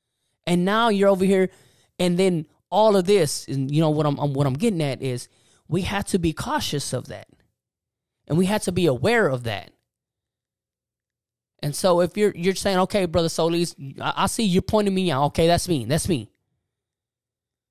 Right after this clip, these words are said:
I wanna give you some hope. I, I'm, I'm, I'm not giving this podcast just to kinda point you out and leave you high and,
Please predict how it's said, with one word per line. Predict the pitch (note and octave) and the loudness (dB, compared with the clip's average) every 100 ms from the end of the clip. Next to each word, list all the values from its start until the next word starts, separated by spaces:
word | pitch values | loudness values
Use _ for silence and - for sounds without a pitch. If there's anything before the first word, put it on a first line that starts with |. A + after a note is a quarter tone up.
| _ _ _ _ _ _ _ _ _ _ _ _ | _ _ _ _ _ _ _ _ _ _ _ _
I | G#3+ | -2
wanna | A#3+ | 0
give | G#3+ A#3+ | 0 0
you | G#3+ | 0
some | D#3 | -2
hope. | C#3+ D#3 G#2+ - - _ _ _ _ | 0 0 0 -10 -18 _ _ _ _
I, | D3+ E3 | -8 -4
I'm, | F3 | -4
I'm, | D#3+ F3+ | -2 -4
I'm | D#3+ | -2
not | F#3+ E3 C#3+ | -2 -2 -2
giving | F3 F3 | -2 0
this | D#3+ - | -2 -4
podcast | - D#3+ D#3 D#3 D3+ | -4 -4 -4 -4 -4
just | D#3 D3+ | -4 -6
to | C#3+ | -6
kinda | E3 D3+ | -4 -4
point | C3 D#3+ D#3 - | -4 -4 -4 -6
you | D3 | -4
out | D3+ | -2
and | C3 | 0
leave | D#3 C#3 | -2 -2
you | B2+ | -4
high | C#3+ D3+ D3 | -2 -2 -2
and, | C3 C3 | -2 -6